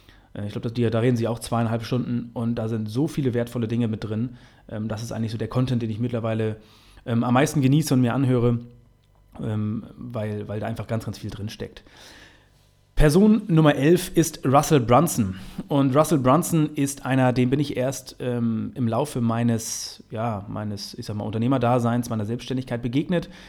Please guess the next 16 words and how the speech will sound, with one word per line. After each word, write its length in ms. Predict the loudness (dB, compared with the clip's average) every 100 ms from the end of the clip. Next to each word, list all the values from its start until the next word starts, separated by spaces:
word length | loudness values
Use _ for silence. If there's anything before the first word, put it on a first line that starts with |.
| -12
ist 140 | -4 -2
im 80 |
Online-Business 640 | 0 2 2 2 2 0 0
sehr 160 | 0
stark 340 | 0 -2 -4 -4
aktiv, 540 | -10 -2 -2 0 -2 -2
ähm, 300 | -10 -10 -8
hat 140 | -6 -4
da 100 | -4
eine, 400 | -4 -6 -8 -6
eine 220 | -8 -8 -10 -16 -16 -18 -20 -20 -20 -16 -6
Technikunternehmen 1000 | -4 0 -2 -2 -12 -6 0 2 2
quasi 260 | 2 -2 0
mit 140 | -2
ClickFunnels 560 | -2 -6 -4 -2 -2 -2
aufgebaut, 580 | -6 -6 -4 0 0